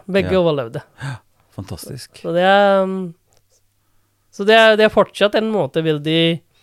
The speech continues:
Speaker 1: når jeg snakker om det, eller hører mora mi, det er veldig, du blir en måte rørt, da.
Speaker 2: Ja, det kan jeg skjønne.
Speaker 1: Mm.
Speaker 2: Så hun, hun fikk altså hjelp til å kunne bli bra igjen, og,
Speaker 1: Ja.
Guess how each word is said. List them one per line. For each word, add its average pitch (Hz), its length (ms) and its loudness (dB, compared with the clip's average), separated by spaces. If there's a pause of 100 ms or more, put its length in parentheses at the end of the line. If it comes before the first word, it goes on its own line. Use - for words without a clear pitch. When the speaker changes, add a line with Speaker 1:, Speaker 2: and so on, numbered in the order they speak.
(1040)
Speaker 1:
når 170 240 2
jeg 175 120 4
snakker 156 400 -2
om 147 160 -4
det, 170 120 4
eller 165 240 4
hører 156 380 2
mora 156 280 -2
mi, 185 240 -2 (320)
det 160 120 -6
er 160 100 2
veldig, 151 640 -2
du 151 220 -2
blir 147 360 -2
en 156 160 0
måte 147 420 -4 (720)
rørt, 185 320 -2
da. - 100 -6 (240)
Speaker 2:
Ja, 110 180 -4 (180)
det 104 140 -10 (120)
kan 113 140 -8
jeg 113 100 -8
skjønne. 110 360 -10 (140)
Speaker 1:
Mm. 143 280 -8 (840)
Speaker 2:
Så 143 200 -4
hun, 131 320 -4 (160)
hun 135 180 -4
fikk 131 300 -8
altså 113 600 -4
hjelp 113 280 -4 (100)
til 123 140 -6
å - 40 -12
kunne 110 280 -6
bli 104 140 -6
bra 95 220 -4
igjen, 139 300 -6
og, 120 220 -6
Speaker 1:
Ja. 143 220 -6